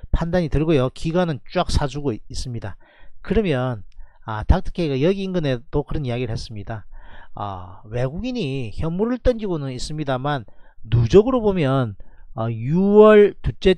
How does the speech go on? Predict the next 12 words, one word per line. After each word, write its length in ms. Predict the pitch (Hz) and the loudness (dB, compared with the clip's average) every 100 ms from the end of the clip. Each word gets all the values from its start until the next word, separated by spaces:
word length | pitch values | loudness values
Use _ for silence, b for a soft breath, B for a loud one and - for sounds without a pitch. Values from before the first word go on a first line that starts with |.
| - | 0
주 240 | 190 190 | 0 2
목요일 500 | 156 170 180 165 117 | 4 2 4 2 0
이후로 600 | 107 120 143 165 160 127 131 | -6 -2 0 6 6 6 4
이렇게 180 | 123 104 | 0 0
누적을 480 | 110 117 170 202 226 | 4 6 6 6 6
보면 280 | 208 127 | 2 0
선물이 640 | 90 - 220 226 202 113 92 | -4 -2 -2 0 0 -2 -6
육만 460 | 147 202 240 269 | -6 0 0 0
계약씩 260 | 247 160 - | 0 0 -2
이렇게 180 | 131 120 | -10 -6
되거든요. 680 | 113 110 110 98 113 107 - B B B B B | -4 -4 -6 -8 -8 -8 -12 B B B B B
그래서, 680 | 196 220 196 135 131 110 | 0 2 2 2 0 -2